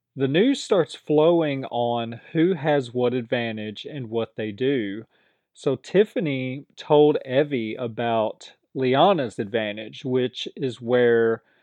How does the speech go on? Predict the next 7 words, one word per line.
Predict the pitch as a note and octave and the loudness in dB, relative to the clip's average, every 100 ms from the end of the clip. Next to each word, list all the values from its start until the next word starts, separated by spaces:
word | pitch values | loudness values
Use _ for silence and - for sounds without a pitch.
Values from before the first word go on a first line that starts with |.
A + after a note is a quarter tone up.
| _ _ _ | _ _ _
again, | C3 A#2+ D3 C#3+ C3+ C3+ _ | -6 0 2 2 0 -6 _
Liana's | C#3 C#3 E3 G3+ D#3 | 2 6 6 4 -2
advantage | C3 C3+ B2+ B2+ A2+ | 0 0 0 -2 -4
is | A#2+ A2+ A#2 G#2+ - _ | -2 0 -2 -4 -16 _
she | - - E3 | -12 0 0
can | E3 F#3+ F3+ | 0 -4 -2
ask | C#3+ C#3 C3+ - - | -2 0 -2 -6 -20